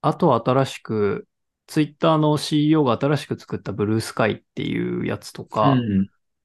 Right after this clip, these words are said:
Speaker 1: あとは日本初のやつもあるみたいで、ミスキーってやつ？
Speaker 2: うん。
Speaker 1: とかもあったんですが、なかなかこれという移住先はみんな見つかってなくて、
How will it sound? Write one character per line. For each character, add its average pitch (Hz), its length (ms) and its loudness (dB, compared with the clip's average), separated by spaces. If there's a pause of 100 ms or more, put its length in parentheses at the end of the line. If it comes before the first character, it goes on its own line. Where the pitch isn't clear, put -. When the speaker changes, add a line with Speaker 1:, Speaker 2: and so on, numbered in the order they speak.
Speaker 1:
あ 165 100 -4
と 170 140 -2
は 131 100 2
日 120 140 4
本 135 380 2
初 123 440 -4
の 104 180 -2
や 101 120 -2
つ - 160 -14
も 101 160 -6
あ 98 60 -8
る - 60 -12
み 101 100 -10
た 113 80 -4
い 110 40 -4
で、 104 60 -4
ミ 120 160 0
ス 143 140 -8
キ 113 220 -8
ー - 60 -10
っ - 40 -20
て - 100 -8
や 110 80 -4
つ？ 170 300 -6 (420)
Speaker 2:
う 143 80 -2
ん。 147 800 -6 (260)
Speaker 1:
と 131 100 -2
か 113 140 -2
も 104 220 2
あ 120 80 0
っ - 80 -16 (100)
た 117 120 -4
ん - 80 -8
で 131 60 -14
す - 120 -16
が、 117 340 0
な 127 140 -2
か 165 120 0
な 165 140 2
か 151 460 2 (500)
こ - 160 2
れ 190 160 8
と 180 180 -6
い 104 380 -2
う 113 80 -8
移 107 120 -4
住 110 260 -2
先 117 360 -4
は 110 80 2
み 107 220 2
ん 110 80 0
な 110 140 0
見 107 160 -2
つ - 140 -16
か 131 100 -2
っ - 180 -8
て 120 100 0
な 123 140 2
く - 260 -14 (120)
て、 104 640 0